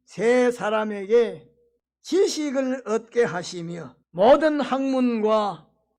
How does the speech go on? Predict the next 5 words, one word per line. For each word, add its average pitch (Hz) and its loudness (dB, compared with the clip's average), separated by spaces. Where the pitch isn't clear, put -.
제주에 214 0
명철하게 285 -2
하셨는데 214 -4
특별히 294 -4
다니엘에게는 226 0